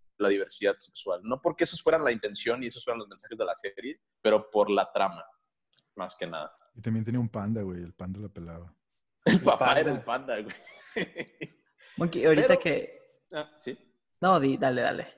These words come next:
Speaker 1: Ah, bueno, pero yo tampoco los vi en su momento, pero Sheena, la princesa guerrera, igual tiene un montón de subtexto homoerótico con Sheena y Gabrielle, no sé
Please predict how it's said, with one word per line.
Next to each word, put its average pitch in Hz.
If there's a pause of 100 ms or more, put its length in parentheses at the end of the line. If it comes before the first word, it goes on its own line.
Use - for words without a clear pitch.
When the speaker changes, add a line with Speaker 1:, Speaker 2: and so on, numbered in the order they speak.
(120)
Speaker 1:
Ah, 131
bueno, 135
pero 185
yo 147
tampoco 175
los 175
vi 175
en 170
su 175
momento, 180
pero 151
Sheena, 131
la 160
princesa 120
guerrera, 110
igual 113
tiene 117
un 120
montón 110
de 120
subtexto 104
homoerótico 110
con 95
Sheena 104
y 95
Gabrielle, 95
no -
sé -